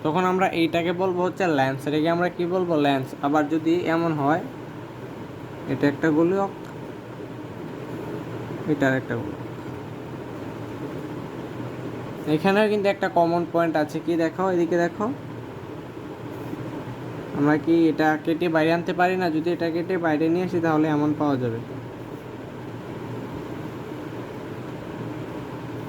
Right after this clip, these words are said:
কি এমন পাওয়া যাবে না? তখন এটাও হবে একটা লেন্স। তাহলে কি, লেন্সের সংজ্ঞা কি? দুটি গোলীয় পৃষ্ঠ দ্বারা সীমাবদ্ধ কোনো স্বচ্ছ প্রতিসারক মাধ্যমকে লেন্স বলে।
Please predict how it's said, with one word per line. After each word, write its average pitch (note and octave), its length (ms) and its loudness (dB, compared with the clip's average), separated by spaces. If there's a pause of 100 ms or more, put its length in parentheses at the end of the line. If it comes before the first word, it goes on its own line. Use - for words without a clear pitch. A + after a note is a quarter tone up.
(440)
কি E3+ 100 4
এমন E3+ 280 4
পাওয়া F#3 180 4
যাবে G3 240 2
না? B3 200 2
তখন F3 280 0
এটাও D#3 300 2
হবে F#3 200 2
একটা G3+ 220 2
লেন্স। C3 360 4 (920)
তাহলে E3 400 6 (120)
কি, G#3 120 2
লেন্সের F#3 340 4
সংজ্ঞা F#3 300 2
কি? A3 220 2
দুটি G3 280 6
গোলীয় G3 300 8
পৃষ্ঠ F#3+ 280 0
দ্বারা G3 200 4
সীমাবদ্ধ F3 500 2
কোনো F3+ 240 2
স্বচ্ছ E3 340 -2
প্রতিসারক E3 540 4
মাধ্যমকে D#3 480 4
লেন্স C#3+ 360 4
বলে। C3+ 260 2